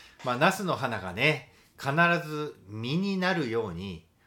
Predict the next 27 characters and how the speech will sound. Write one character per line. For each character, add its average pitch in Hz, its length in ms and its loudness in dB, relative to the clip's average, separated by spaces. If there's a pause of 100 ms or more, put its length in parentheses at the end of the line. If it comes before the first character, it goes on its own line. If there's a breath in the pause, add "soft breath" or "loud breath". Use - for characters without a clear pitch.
(160 soft breath)
親 143 300 4
の 170 160 2
ア 185 60 4
ド 175 160 0
バ 131 100 2
イ 113 60 -2
ス - 120 -12
も 92 140 -8
ね、 160 300 -4
何 196 260 -4
一 160 220 -6
つ 117 120 -14
無 101 140 -8
駄 131 140 2
は 135 120 0
な 143 120 -4
い 160 240 -6
と 160 100 -4
い 151 160 -6
う 143 140 -12
意 131 80 -12
味 127 100 -12
に 143 160 -10
な 95 100 -8
り 85 160 -8
ま 82 140 -10
す。 - 260 -16